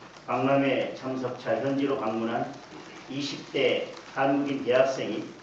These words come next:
범죄 조직에 의해 납치돼 고문을 당한 뒤 숨진 채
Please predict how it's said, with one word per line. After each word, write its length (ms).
범죄 460
조직에 400
의해 260
납치돼 460
고문을 440
당한 320
뒤 220
숨진 480
채 280